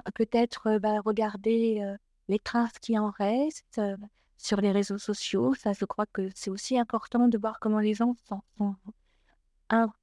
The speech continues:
imprégnés, ce qu'ils en ont fait eux. Et puis, hem, faire connaître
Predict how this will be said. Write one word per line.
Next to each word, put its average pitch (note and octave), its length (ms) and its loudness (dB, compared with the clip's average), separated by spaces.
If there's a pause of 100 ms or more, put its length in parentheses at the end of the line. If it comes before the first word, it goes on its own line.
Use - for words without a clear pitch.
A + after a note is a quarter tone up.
(100)
imprégnés, A#3 800 2
ce - 80 -20
qu'ils G3+ 200 2
en G#3 120 4
ont G#3+ 140 2
fait - 320 -2 (120)
eux. B3 240 4 (540)
Et A3+ 140 4
puis, C#4 600 4
hem, G3+ 520 2 (360)
faire - 200 0
connaître B3 340 4